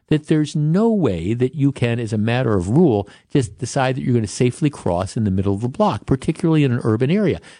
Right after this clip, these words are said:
That's why you're supposed to go down to the corner. You're supposed to, you know, wait until the stoplight changes or whatever, and then you do it.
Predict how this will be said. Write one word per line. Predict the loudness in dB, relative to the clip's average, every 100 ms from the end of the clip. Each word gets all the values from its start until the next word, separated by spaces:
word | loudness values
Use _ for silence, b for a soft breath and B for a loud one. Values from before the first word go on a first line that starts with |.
| B
That's | -2 -2 -2
why | 0 0 -4 -6
you're | -6
supposed | -6 -2 0 0 -2
to | -2
go | 0 0
down | 0 0 -2
to | -2
the | -2 -2
corner. | -2 -2 0 -2 B B B
You're | -2
supposed | -2 0 0 -2 0
to, | 0 0 b b b
you | -2
know, | 0
wait | 0 0 0 0 -6
until | -6 -2 0 0
the | -6
stoplight | -4 -2 -2 -4 -6 -6
changes | -4 -2 0 -2 0
or | 2
whatever, | 2 0 0 -2
and | 2 2
then | 4
you | 2
do | 2 2 2
it. | -4